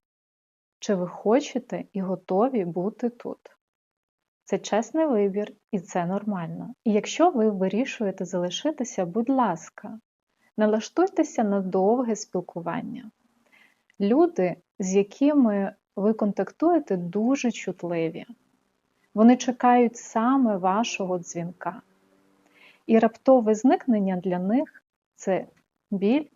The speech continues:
і ще одна рана самотності. Ми на вашій стороні.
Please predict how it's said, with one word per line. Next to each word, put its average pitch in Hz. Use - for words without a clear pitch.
і 202
ще 240
одна 247
рана 202
самотності. 175
Ми 208
на 202
вашій 220
стороні. 262